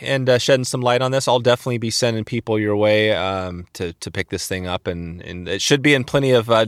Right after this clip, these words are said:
uh, drift boats and, uh, and, and on hiking trails, hopefully in the next year from, from folks on our, uh, podcast audience. So, uh,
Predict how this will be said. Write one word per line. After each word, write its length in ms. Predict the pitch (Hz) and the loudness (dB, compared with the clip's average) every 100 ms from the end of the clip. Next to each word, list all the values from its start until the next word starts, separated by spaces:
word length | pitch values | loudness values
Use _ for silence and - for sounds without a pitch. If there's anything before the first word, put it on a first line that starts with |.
| 107 | 2
uh, 100 | 107 | 0
drift 300 | 113 120 - | 2 0 4
boats 320 | 123 120 - | 4 4 0
and, 160 | 107 | -2
uh, 160 | 101 104 | 0 2
and, 280 | 98 98 85 | 0 -2 -4
and 160 | 101 | -2
on 160 | 98 98 | 0 0
hiking 280 | 104 113 113 | 0 -4 -6
trails, 500 | - 98 90 90 - 107 | -2 0 2 0 -6 -6
hopefully 380 | 110 - 98 92 | -4 -4 -4 -4
in 80 | 92 | -4
the 40 | |
next 280 | 95 92 - | -4 -6 -6
year 200 | 101 95 | -6 -4
from, 280 | - 92 92 | -6 -10 -10
from 320 | - 92 85 _ _ | -6 -6 -8 _ _
folks 260 | 107 95 - | -2 -2 -2
on 160 | 90 | -2
our, 200 | 87 87 | -2 -2
uh, 120 | 87 | -4
podcast 680 | 87 90 90 - 78 - - - _ - | -4 -4 -4 -4 -4 -6 -14 -20 _ -10
audience. 420 | 82 82 80 - | -8 -8 -10 -12
So, 240 | - 80 | -10 -10
uh, 160 | 80 | -10